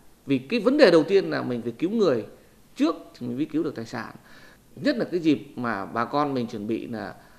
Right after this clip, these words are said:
đón một cái xuân mới này này, thì mình sẽ dành thời gian một vài ngày để mình tân trang, tu sửa lại nhà cửa. Đặc biệt là các cái hệ thống điện. Đấy, thì mình phải kiểm tra cho kỹ. Cái chỗ nào nó hư hỏng thì mình phải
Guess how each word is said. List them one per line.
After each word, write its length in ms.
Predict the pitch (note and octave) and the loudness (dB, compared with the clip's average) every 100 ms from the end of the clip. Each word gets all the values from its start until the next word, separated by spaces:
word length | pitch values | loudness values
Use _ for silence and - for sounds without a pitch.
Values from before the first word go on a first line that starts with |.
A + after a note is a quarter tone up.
| - | -20
đón 320 | - A#2 C#3+ F3 | -8 -4 -4 -4
một 120 | C#3 | -6
cái 100 | C#3+ | -6
xuân 240 | C#3+ D3 | -4 -2
mới 140 | C#3 G#3+ | 2 2
này 100 | A#3 | 2
này, 160 | C3+ - - - - _ - | -2 -6 -18 -20 -20 _ -10
thì 140 | B2 | -6
mình 240 | A#2+ A#2 A2+ | -2 -4 -4
sẽ 100 | D3+ | -2
dành 260 | C#3+ C#3 | -2 -2
thời 160 | C3 B2+ | -2 0
gian 520 | C#3 D3+ D3+ C#3+ C3+ | 2 0 0 -4 -6
một 180 | C3 A#2+ | -8 -8
vài 140 | A#2 | -8
ngày 300 | A#2 A#2 C3 - - - _ _ - | -6 -8 -10 -18 -20 -20 _ _ -10
để 240 | A#2+ A2 | -6 -4
mình 480 | A2+ B2 B2 A2+ G#2+ B2+ - - - | -2 0 0 -4 -8 -14 -20 -12 -2
tân 200 | G#3 G#3 | 0 0
trang, 380 | G#3+ G3 F#3+ F3 - | -2 -4 -8 -14 -10
tu 140 | G3 | -8
sửa 260 | F#3+ C#3+ A2+ | -6 -6 -6
lại 260 | A#2+ G#2+ A2+ | -6 -6 -8
nhà 160 | A#2 - | -12 -10
cửa. 160 | A2+ - - _ _ _ | -14 -14 -20 _ _ _
Đặc 220 | - D#3 G3+ | -2 -2 4
biệt 200 | F3 - | 4 4
là 320 | C3+ B2 G#2+ - | -4 -6 -8 -10
các 380 | F#3+ G#3+ - - | -12 -12 -16 -10
cái 120 | F#3 | -8
hệ 160 | F#3 - | -6 -8
thống 160 | C#3+ | -4
điện. 180 | G#3+ G#2+ - - - - - - - | 2 2 0 -14 -20 -20 -20 -20 -10
Đấy, 360 | B2 C3+ E3+ - - | -6 -4 -4 -8 -10
thì 80 | |
mình 200 | B2 A#2+ | -6 -6
phải 100 | A2 | -6
kiểm 180 | A2 A2+ | -8 -10
tra 140 | A2+ D3 | -10 -10
cho 80 | |
kỹ. 260 | C#3+ D#3+ - - - _ _ _ - | -6 -6 -8 -14 -20 _ _ _ -10
Cái 100 | D#3 | -6
chỗ 160 | G3 | -4
nào 300 | F3 C#3+ A2+ | -2 -2 -2
nó 100 | B2 D#3+ | -4 -4
hư 100 | F#3 | -4
hỏng 200 | D#3+ - - - | -4 -8 -16 -12
thì 120 | B2 | -8
mình 260 | A#2+ A2+ | -6 -8
phải 260 | G#2 G2+ G2+ | -10 -16 -16